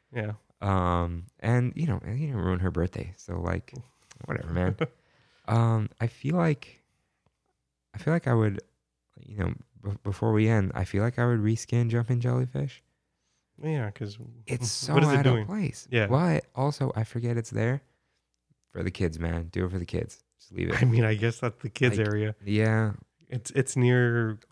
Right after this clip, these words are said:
Speaker 2: Well, it's
Speaker 1: Emotional
Speaker 2: near where the
Speaker 1: Whirlwind.
Speaker 2: ship used to be. So,
Speaker 1: Yeah.
Speaker 2: dude, no, it's, it's all the way across from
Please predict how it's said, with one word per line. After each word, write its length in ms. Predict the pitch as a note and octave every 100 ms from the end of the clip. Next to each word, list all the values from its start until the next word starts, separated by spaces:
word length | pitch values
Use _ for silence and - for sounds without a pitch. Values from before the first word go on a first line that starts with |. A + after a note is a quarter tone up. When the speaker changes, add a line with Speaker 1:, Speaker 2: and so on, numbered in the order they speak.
| -
Speaker 2:
Well, 120 | C3+ A#2+
it's 120 | -
Speaker 1:
Emotional 340 | A#2 G2+ A#2
Speaker 2:
near 140 | G#2+ G#2
where 140 | G2+
the 60 | F#2+
Speaker 1:
Whirlwind. 100 | A2
Speaker 2:
ship 280 | - A#2 -
used 220 | - -
to 80 | -
be. 200 | - -
So, 140 | - -
Speaker 1:
Yeah. 120 | - -
Speaker 2:
dude, 180 | E3+ B2
no, 220 | E3+ C#3
it's, 160 | F#2+ -
it's 180 | A2+
all 140 | G#2+ A2+
the 60 |
way 80 | B2
across 360 | A#2 - B2+ D3
from 240 | - A#2+